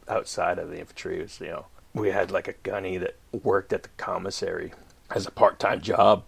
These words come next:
which ended up becoming his full-time job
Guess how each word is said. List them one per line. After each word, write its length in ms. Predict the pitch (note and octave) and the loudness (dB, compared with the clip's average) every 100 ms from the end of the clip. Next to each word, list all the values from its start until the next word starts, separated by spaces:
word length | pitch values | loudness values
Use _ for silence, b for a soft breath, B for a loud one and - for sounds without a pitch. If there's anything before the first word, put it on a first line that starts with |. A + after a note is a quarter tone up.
| - - - - | -16 -20 -12 -2
which 240 | A#2 - | -2 -2
ended 320 | - A2+ G#2 G2 | -4 -2 0 2
up 280 | G2+ - - - - - - - - - | 2 0 -12 -20 -20 -20 -20 -20 -18 -12
becoming 460 | - A2+ F#2+ F#2 | 0 4 4 0
his 180 | E2+ F#2 | -2 -2
full-time 540 | - C3+ E3 - E2 A2+ | 2 2 2 0 -2 0
job 400 | B2 F2 G2+ | 2 2 0